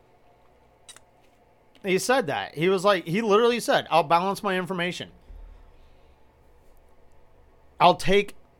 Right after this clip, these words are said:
less of my personal opinion and put it in there." But that's what a podcast is, is it's pers-, it's individuals' personal opinions and, and points of view. And you're saying that Joe Rogan needs to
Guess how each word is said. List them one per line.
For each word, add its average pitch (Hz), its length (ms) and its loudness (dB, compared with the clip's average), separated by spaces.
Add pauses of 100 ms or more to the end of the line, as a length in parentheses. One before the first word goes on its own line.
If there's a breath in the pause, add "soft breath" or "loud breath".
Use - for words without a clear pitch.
(360)
less 175 440 0
of 190 120 -2
my 196 160 0
personal 180 420 -2
opinion 156 380 -2
and 135 100 -4
put 151 140 0
it 147 120 2
in 160 140 -2
there." 104 220 -8 (240 loud breath)
But 160 100 -2
that's 240 220 6
what 226 100 2
a - 60 0
podcast 170 640 0
is, 202 180 4
is 127 160 -6
it's 139 160 -8
pers-, - 380 -4
it's 170 420 -4 (160)
individuals' 175 600 -2
personal 160 400 -2
opinions 147 480 -4
and, 143 220 -4
and 143 140 -8
points 143 320 -6
of 131 60 -8
view. 139 400 -2 (420 loud breath)
And 160 460 2
you're 175 380 -2
saying 165 640 0
that 151 340 4 (160)
Joe 160 160 4
Rogan 180 420 2
needs 151 360 -4
to 147 400 2